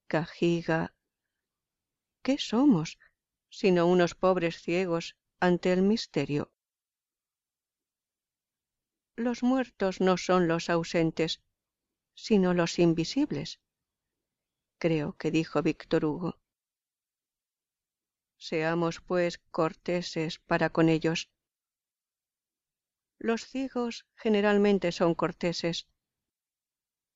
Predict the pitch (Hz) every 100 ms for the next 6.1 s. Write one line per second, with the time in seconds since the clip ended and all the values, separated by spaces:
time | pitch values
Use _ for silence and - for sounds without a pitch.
0 | _ _ _ - - 160 170 175 175 -
1 | 165 - 190 185 175 170 175 170 175 -
2 | 185 170 165 - _ _ _ _ _ _
3 | _ _ _ _ _ _ _ _ _ _
4 | _ _ _ _ _ - 247 311 - 160
5 | 143 - 160 160 - - 147 156 151 151
6 | 170